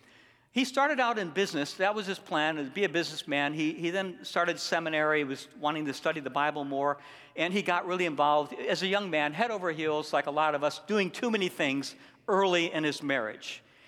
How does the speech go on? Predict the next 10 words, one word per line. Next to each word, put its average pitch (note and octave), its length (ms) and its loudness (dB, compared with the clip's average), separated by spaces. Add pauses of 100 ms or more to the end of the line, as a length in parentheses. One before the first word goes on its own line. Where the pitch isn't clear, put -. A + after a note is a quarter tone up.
(120)
So - 180 0
his A3 200 2
marriage B3 400 2
to B3 80 -2
his G3+ 100 -6
wife, F3+ 300 0
Bonnet, D#3 400 0
began F3+ 380 -2
to E3 60 -2
suffer. D3+ 520 0